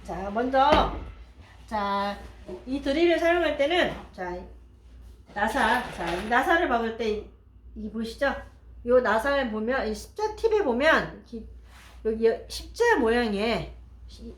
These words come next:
여-, 십자 모양의 팁이 있어요. 자, 이 십자 모양의 팁과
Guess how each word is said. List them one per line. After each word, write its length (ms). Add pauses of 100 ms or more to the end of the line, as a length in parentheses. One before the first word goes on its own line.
여-, 360
십자 500
모양의 680
팁이 220
있어요. 600 (1000)
자, 120
이 80
십자 360
모양의 380
팁과 680